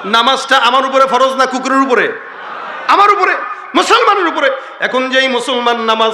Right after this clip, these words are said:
পড়ে না, কুকুরেরও নামাজ নাই। কথা কয় না।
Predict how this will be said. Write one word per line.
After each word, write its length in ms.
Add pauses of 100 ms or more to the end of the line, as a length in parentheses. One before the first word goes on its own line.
পড়ে 200
না, 120
কুকুরেরও 540
নামাজ 320
নাই। 160 (1400)
কথা 160
কয় 160
না। 100